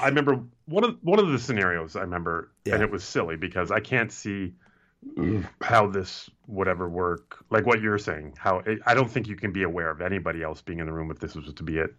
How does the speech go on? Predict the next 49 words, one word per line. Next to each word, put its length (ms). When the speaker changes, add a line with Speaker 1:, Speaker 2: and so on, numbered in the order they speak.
Speaker 1:
So 160
I 180
was 380
repulsed 680
by 140
the 100
smell 460
of 140
this 200
one 260
girl 320
on 160
stage. 520
Speaker 2:
Okay. 260
Speaker 1:
But 180
this 220
one 360
girl 360
was 180
really 440
in 140
love 180
with 180
me, 300
so 180
she 140
wanted 300
to 60
be 120
around 260
me 80
the 80
whole 140
time. 400
Speaker 2:
Yeah. 280
Speaker 1:
So 120
this 180
is 80
just 160
one 260
of 180
the 100
things 300
that's 200
happening 340
on 140
stage, 440
right? 180
Speaker 2:
Uh-huh. 140